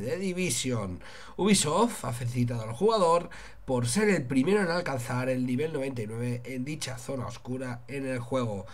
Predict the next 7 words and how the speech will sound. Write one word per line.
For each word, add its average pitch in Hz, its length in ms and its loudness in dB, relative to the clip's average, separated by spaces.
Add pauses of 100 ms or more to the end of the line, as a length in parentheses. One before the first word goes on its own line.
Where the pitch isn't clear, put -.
(800)
Tanto 196 260 8
es 190 60 4
así, 180 480 4
la 113 100 -4
verdad 131 240 2
es 160 100 4
que 135 460 0